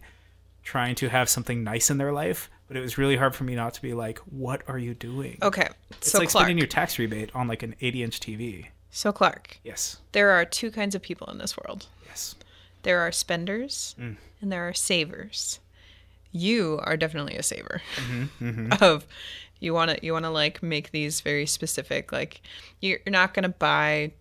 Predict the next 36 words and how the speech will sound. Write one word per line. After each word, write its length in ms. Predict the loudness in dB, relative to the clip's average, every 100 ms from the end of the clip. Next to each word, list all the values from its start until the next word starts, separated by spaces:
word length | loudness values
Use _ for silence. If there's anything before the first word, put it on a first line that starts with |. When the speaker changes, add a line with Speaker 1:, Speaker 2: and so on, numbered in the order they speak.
| -10
Speaker 2:
stuff 540 | 0 2 2 0 -16 -6
randomly 840 | -2 -2 -2 -4 -4 -2 -2 -2 -2
and 520 | -2 -2 -2 -4 -4
Speaker 1:
I'm 60 |
scrupulous. 760 | -2 0 0 -2 -4 -4 -4 -6 -10 -6
I 80 |
will, 300 | -2 -2 -2 -8 -14
I 120 | -6
will 160 | -2 -2
binge 340 | -4 -6 -4
on 300 | -4 -4 -6 -8 -18 _ _ -20 -20 -20
food 360 | -14 -10 -8 -8
and 120 | -8
that's 120 | -10
about 160 | -14 -14
it. 180 | -16 -16 -20 -6 0
Speaker 2:
And, 260 | 0 0
Speaker 1:
Yeah. 80 | -6 -2
Speaker 2:
and 260 | 2 2 -2
you're 380 | -6 -2 -2 -2
a 140 | -2
kind 300 | -4 -2 -2
of 60 | -2
person 380 | -2 -2 -2 -4
who 180 | -2 0
will, 380 | 2 2 -2 -8 -20 -20 -18 -8
uh, 400 | -2 0 0 -2 -6 _ _ -20 _ _ _ _ _ _ _ -20 _
probably 420 | 4 4 4 -2 0
know 260 | 2 2
how 140 | 2 0
much 200 | -2 -4
is 80 | -4
in 120 | -4
your 80 | -4
savings 380 | -4 -4 -4 -6
account 360 | 0 0 0